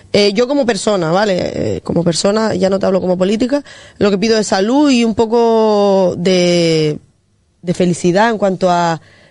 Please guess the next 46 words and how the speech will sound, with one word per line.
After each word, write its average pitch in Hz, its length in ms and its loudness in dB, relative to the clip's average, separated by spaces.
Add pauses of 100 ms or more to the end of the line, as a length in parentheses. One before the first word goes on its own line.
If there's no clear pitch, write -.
(100)
eh, 180 220 2
mi-, 175 160 2
quedarse 214 320 0
siempre 214 260 0
con 185 140 2
lo 180 100 2
bueno, 226 320 0
lo 220 80 0
positivo, 220 680 2
e 220 60 0
intentar 190 560 0
no 220 340 0 (240)
hacerle 233 300 0
la 233 100 2
vida 233 180 -2
más 214 140 -4
fácil 240 260 -4
a 233 40 2
la 220 60 0
persona 190 240 -4
que 196 80 -2
tienes 190 200 2
al 175 140 2
lado. 160 240 -2 (420)
Luego, 233 220 2
como 208 140 0
política, 220 440 0
yo 220 120 2
lo, 214 140 0 (180)
lo 190 160 2
que 180 100 0
pido 214 280 2
es, 202 260 2
eh, 170 400 0
en 170 80 0
este 180 200 0
caso, 175 460 -2
eh, 160 600 2
tenemos 180 260 0
trabajo 185 260 2
ya, 180 100 2
lo 170 100 2
cual 165 140 0
es 156 60 0
una 160 120 0
fortuna, 208 400 -2